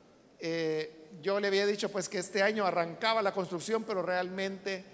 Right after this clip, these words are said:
eh, es un proceso mucho más largo de lo que uno imagina. Como otras veces se lo he dicho, eh, es un proyecto mucho más complejo y más complicado de lo que inicialmente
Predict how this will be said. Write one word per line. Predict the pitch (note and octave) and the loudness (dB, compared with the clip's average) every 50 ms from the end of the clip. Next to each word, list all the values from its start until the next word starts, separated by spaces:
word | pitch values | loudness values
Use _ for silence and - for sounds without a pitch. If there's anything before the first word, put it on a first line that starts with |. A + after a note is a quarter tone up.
| - - - - - - - - - - - | -20 -20 -20 -20 -20 -20 -20 -20 -20 -16 -8
eh, | D#3 D#3+ D#3+ D#3+ D#3+ D#3 D#3+ - - - - - - - | -4 -2 0 0 0 0 -2 -4 -8 -18 -18 -18 -10 -8
es | G3 F3+ E3+ | -6 -4 -4
un | G3+ G3+ | -4 -4
proceso | G3+ F#3+ G3 G3 F#3 F#3+ F#3+ | -4 -2 -4 -4 -4 -6 -6
mucho | F#3+ F#3 F3+ F3 - F3+ E3+ | -6 -6 -8 -6 -4 -4 -4
más | E3 F3 F#3 F#3 F#3 | -2 -4 -6 -4 -6
largo | F#3+ F3+ G3 A#3+ C#4+ D#4 C#4+ C4+ A#3+ G#3 F3+ E3+ | -8 -6 -2 0 2 2 2 0 0 0 2 4
de | E3+ | 4
lo | E3 E3 | 2 2
que | - F#3 | 2 -2
uno | F3+ F3+ | -2 -2
imagina. | F3 E3 D3+ - - D3 C#3 B2+ A#2+ A#2+ A#2+ - - - - - - | -2 -4 -4 -4 -4 -6 -6 -6 -8 -10 -12 -14 -20 -20 -20 -20 -10
Como | - E3 E3+ F#3 | -6 -2 -2 -2
otras | G3 F#3+ G3 F#3 F3 | -2 0 -2 -4 -2
veces | F3 G3 F#3 F3+ - | -2 -2 -2 -2 -2
se | - - F3+ | -2 -2 0
lo | E3 F3 | 0 0
he | F3+ | 0
dicho, | F3+ G#3+ A3+ G#3+ - B3 G#3 G#3+ G#3+ - - - - - - - - - - - - - - - - - - - - - | 0 -2 -4 -4 -4 -4 -4 -4 -4 -10 -16 -20 -20 -20 -20 -20 -20 -20 -20 -20 -20 -20 -20 -20 -20 -20 -20 -20 -10 -6
eh, | D#3+ D#3 D3+ D3+ D3+ D3+ D3 C#3+ C#3+ C#3 C#3+ D3+ - - - - - - - - - - - - - - - - - _ _ _ _ - _ - _ - _ - - - | -2 -2 0 2 2 2 2 2 2 0 -4 -8 -14 -18 -20 -20 -20 -20 -20 -20 -20 -20 -20 -20 -20 -20 -20 -20 -20 _ _ _ _ -20 _ -20 _ -20 _ -20 -18 -8
es | G#4 G3 F#3+ G3+ F#3+ - - - - - - - - - - - | -2 -2 0 0 0 -2 -4 -8 -10 -14 -18 -20 -20 -18 -12 -10
un | A3 G3+ | -10 -6
proyecto | F#3+ A3 G#3 G3+ F#3 A3 | -2 -2 -2 -2 -2 -4
mucho | G#3 G3+ - - F#3 | -6 -6 -6 -8 -8
más | F3+ F#3+ G#3 B3+ B3+ A3+ - - - - | -8 -4 -4 -2 -2 0 -2 -2 -4 -4
complejo | - G3 F3+ E3+ - A3+ A#3 A#3+ A#3+ A#3 - C#4+ C4 | -6 -6 -6 -6 -8 -4 -4 -2 -2 -4 -6 -8 -8
y | A#3 F3+ | -8 -6
más | F3 G3 G3+ G3 | -6 -6 -6 -6
complicado | - G3+ F#3 E3 - F3 D3+ - G3+ F#3+ F#3 G3 G3 G3 G3+ - - - - - - - - - - - - - - - D3 C#3 | -6 -8 -10 -8 -10 -12 -8 -4 -2 -2 0 0 -2 -4 -6 -8 -16 -20 -20 -20 -20 -20 -20 -20 -20 -20 -20 -20 -20 -18 -10 -4
de | E3+ F3 | -4 -2
lo | E3 E3+ | -2 -2
que | E3+ F3 E3+ | -2 -2 -4
inicialmente | F3 F#3 F#3 E3 - A#3 A3+ G#3+ G3+ G3+ G#3+ G#3+ G#3 F#3 D#3 - - C#3+ B2+ B2 | -4 -2 -4 -4 0 2 2 2 2 2 -2 -4 -4 -6 -8 -8 -8 -8 -8 -8